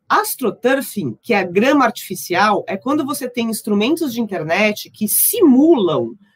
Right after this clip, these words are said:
movimentos legítimos de ativismo.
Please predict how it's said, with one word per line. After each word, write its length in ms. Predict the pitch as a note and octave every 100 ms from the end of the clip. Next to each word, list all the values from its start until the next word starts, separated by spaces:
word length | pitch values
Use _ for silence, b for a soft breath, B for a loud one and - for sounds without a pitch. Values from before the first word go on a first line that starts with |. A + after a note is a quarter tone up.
| b
movimentos 800 | G#3 C4+ C#4+ C#4+ B3+ C#4+ F4 D4+
legítimos 800 | B3 B3 - A3+ C#4+ - C#4+ A#3+
de 80 | A3+
ativismo. 720 | A#3 D4 B3 A#3+ G#3 D#3 A#2